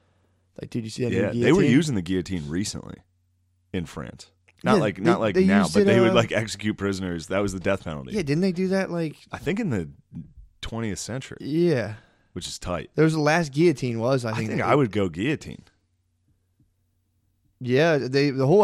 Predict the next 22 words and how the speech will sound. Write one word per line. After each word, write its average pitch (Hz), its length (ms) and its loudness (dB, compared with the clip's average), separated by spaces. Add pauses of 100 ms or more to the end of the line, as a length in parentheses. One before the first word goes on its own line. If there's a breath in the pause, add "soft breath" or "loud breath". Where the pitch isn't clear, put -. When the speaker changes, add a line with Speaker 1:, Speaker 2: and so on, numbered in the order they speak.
(100)
Speaker 1:
the 127 120 -2
guillotine 147 520 0
was 131 220 2
also 120 320 0
a 110 80 0
woke 113 380 0
thing. 117 360 -4
It 120 60 -4
was, 120 160 -2
like, 117 180 -2
really, 123 300 2
it's 113 80 -6
supposed 127 200 0
to 120 60 -12
be, 123 100 2
like, 113 140 0
kind 120 160 -4
of 113 60 -2
an 110 60 -2
immaculate, 110 720 -4
clean, 110 380 -8
Speaker 2:
Yeah. 104 380 0